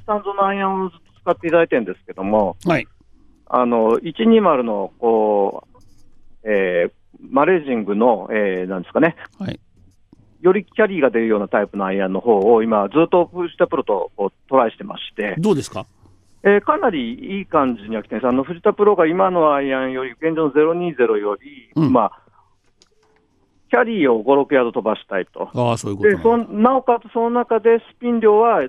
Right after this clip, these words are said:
Speaker 1: 同等。
Speaker 2: うん。
Speaker 1: あと高さは少し出るという、まあ、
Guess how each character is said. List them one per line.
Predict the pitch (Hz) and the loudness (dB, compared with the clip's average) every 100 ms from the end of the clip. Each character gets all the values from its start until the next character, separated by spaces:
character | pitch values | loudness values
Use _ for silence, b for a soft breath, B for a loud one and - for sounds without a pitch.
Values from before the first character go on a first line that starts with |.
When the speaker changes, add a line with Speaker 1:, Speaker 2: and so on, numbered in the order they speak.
| - 101 | -8 -2
Speaker 1:
同 | 143 131 | -2 0
等。 | 123 123 208 - _ | -2 -2 -2 -6 _
Speaker 2:
う | 175 | -2
ん。 | 139 98 _ | -2 -4 _
Speaker 1:
あ | 202 | -2
と | 214 | -2
高 | 185 202 226 | -4 -2 0
さ | 226 | 0
は | 208 208 175 107 - _ _ _ _ | 0 2 0 -2 -8 _ _ _ _
少 | 147 | -12
し | 113 92 | -12 -14
出 | 117 | -12
る | 101 - | -10 -14
と | 101 95 | -20 -18
い | 123 | -6
う、 | 143 | 0
ま | 175 120 104 | 0 0 -4
あ、 | - | -10